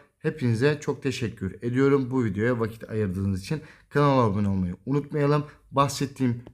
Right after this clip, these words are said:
e, token'e de, şu token'e de istiyorsanız ilginizi çektiyse, şahsen benim çok ilgimi çekti,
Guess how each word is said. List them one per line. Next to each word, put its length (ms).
e, 680
token'e 460
de, 220
şu 260
token'e 380
de 200
istiyorsanız 640
ilginizi 480
çektiyse, 600
şahsen 460
benim 140
çok 200
ilgimi 300
çekti, 420